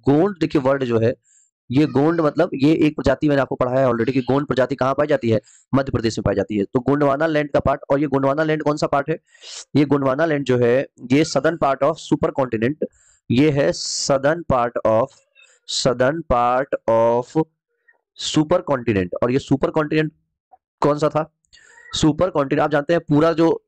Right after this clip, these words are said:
वर्ल्ड है वो एक कॉन्टिनेंट में ही था और उसको हम सुपर कॉन्टिनेंट या हम पेंजिया भी कहते थे, पेंजिया।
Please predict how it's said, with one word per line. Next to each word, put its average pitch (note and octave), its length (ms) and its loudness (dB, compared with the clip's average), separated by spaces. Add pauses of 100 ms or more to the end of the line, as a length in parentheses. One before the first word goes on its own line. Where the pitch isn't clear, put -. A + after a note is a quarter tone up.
(120)
वर्ल्ड C#3+ 280 0
है A2 200 2
वो C3 300 -2
एक E3+ 160 4
कॉन्टिनेंट D3+ 480 -2
में C3+ 80 0
ही D3+ 100 -2
था D#3 200 -2 (260)
और C3 100 -2
उसको - 260 -2
हम D3+ 160 -6
सुपर - 280 -2
कॉन्टिनेंट C#3+ 500 -2
या C3+ 240 2
हम C#3+ 200 -10 (120)
पेंजिया C3 480 0
भी C3 100 -8
कहते G#2 240 -4
थे, - 140 -10 (540)
पेंजिया। A#2 480 2